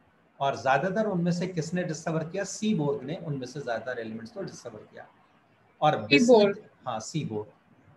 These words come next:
Speaker 1: जो बिस्मथ एटी थ्री के बाद के एलिमेंट्स हैं, most of them are radioactive elements। तो बिस्मथ एक, पहले कहा जाता था कि लेड एटी टू के बाद के, लेकिन अब क्या कहा जाता है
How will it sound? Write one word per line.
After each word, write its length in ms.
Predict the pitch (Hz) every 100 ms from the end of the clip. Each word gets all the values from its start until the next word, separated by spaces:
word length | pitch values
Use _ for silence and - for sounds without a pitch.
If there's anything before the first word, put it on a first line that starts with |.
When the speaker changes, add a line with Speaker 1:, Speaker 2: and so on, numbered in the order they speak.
| _ _ _ _ _ _ _ _ -
Speaker 1:
जो 140 | 160
बिस्मथ 400 | 160 151 - 220 220
एटी 240 | 208 214
थ्री 200 | 214 214
के 160 | 220 196
बाद 380 | 135 147 175 175
के 60 |
एलिमेंट्स 440 | 202 175 170 180 208
हैं, 220 | 226 147
most 240 | 175 180 196
of 160 | 151
them 180 | 151 147
are 100 | 190
radioactive 680 | 135 143 156 156 - - 117
elements। 340 | 107 107 - - _ - _ _
तो 80 | 160
बिस्मथ 440 | 135 143 - 214 220
एक, 260 | 190 -
पहले 320 | - 143 202
कहा 220 | 214 180 185
जाता 320 | 190 185 202
था 180 | 214 214
कि 160 | 214
लेड 280 | 151 180 180
एटी 240 | 180 180
टू 160 | 156 156
के 140 | 151
बाद 280 | 113 117 113 -
के, 140 | - - _ _ 147
लेकिन 320 | 143 165 165
अब 120 | 156
क्या 260 | 156 196 180
कहा 220 | 175 165
जाता 300 | 170 170 180
है 180 | 190